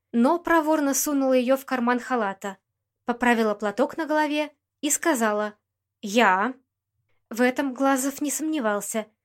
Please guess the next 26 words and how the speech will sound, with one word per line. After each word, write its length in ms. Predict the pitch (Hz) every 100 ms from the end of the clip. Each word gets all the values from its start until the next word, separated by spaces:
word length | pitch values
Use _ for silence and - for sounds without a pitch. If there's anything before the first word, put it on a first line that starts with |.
| _ _
и 120 | 247
тут 200 | 247 302
же 100 | 269
сказал, 420 | 254 254 247 294
что 220 | 262 - 247
не 160 | 254
подозревает 680 | 247 262 254 302 339 262 262
её 160 | 226
в 80 | 233
некомпетентности, 1160 | 233 247 240 233 285 262 208 - 202 - 214 202 _ _
но 180 | 247 240
хотел 340 | 240 254 339 349
бы 120 | 285
поговорить 500 | 294 247 254 277 311
с 60 | -
человеком, 720 | - 247 240 320 311 285 - _ -
оформляющим 720 | 233 247 254 311 302 - 277
документы 520 | 277 269 254 277 269
на 100 | 262
прописку. 680 | 254 269 269 202 - 202 - _ _ _ _ _ _ -
Не 160 | 240
моргнув 460 | 254 269 240 262 240
глазом, 420 | 269 339 320 311
уборщица 560 | 233 294 - 285 - 285
авторитетно 540 | 269 262 247 269 269
сказала: 640 | 262 285 220 196 196 190